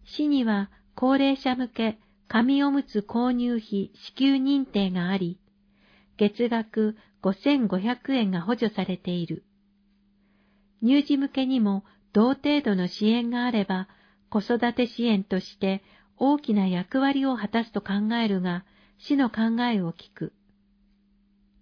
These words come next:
二、少子化対策の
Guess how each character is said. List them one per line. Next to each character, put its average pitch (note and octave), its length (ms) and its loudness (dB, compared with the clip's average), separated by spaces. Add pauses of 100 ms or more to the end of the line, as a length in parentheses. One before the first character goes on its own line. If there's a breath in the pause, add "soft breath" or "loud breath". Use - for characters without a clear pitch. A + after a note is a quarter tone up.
(540)
二、 A#3+ 320 -2 (400)
少 C#4 300 2
子 - 160 -6
化 C4+ 140 0
対 C4+ 240 0
策 A3 260 -4
の F#3 140 0